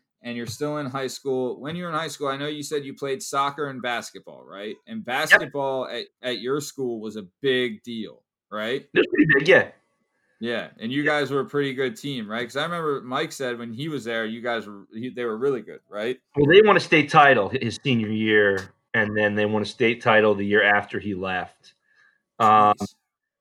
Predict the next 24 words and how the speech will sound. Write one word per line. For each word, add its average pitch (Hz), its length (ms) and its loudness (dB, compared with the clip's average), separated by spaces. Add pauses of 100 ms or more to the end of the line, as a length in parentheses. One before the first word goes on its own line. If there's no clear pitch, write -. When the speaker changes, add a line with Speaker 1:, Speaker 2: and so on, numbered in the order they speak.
(120)
Speaker 2:
we 196 240 6
weren't 208 300 6
that 147 200 4
good 139 200 6
when 123 120 4
I 113 140 6
was 104 160 0
a 98 40 -10
senior, - 1300 -8 (320)
um, 95 540 -6 (260)
but 156 80 4
I 180 120 8
had 175 140 4
four 175 280 2
different 147 240 0
head 113 180 0
coaches 113 420 0
in 82 80 -18
four 90 280 -10
years, 87 340 -10
so 87 240 -6
it 87 100 -10
kinda, 101 480 -2
Speaker 1:
Jesus. 127 560 -8